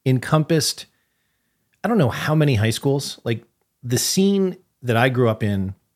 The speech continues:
in high school wasn't a single high school scene like you would see in the movies.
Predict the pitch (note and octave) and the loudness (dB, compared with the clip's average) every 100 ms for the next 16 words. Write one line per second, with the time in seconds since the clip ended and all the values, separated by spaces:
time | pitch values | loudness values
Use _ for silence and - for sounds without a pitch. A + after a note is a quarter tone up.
0 | _ _ _ _ _ _ _ _ _ _ | _ _ _ _ _ _ _ _ _ _
1 | - G#2 A2+ G#2+ G#2 F#2 A#2 B2 C3 G#2 | -2 0 0 -2 -2 0 2 2 0 -4
2 | - C3+ B2+ A#2+ A2+ - A2+ - - G2+ | -2 0 2 2 -2 -2 -4 -4 -6 -6
3 | F2+ - A#2+ G#2+ G#2 F#2+ F2+ F#2+ F#2+ E2 | -6 -4 -2 0 -2 -4 -6 -6 -6 -4
4 | A#2 G#2 G#2+ C3 C3 E2 - - | -2 0 4 4 2 -2 -12 -16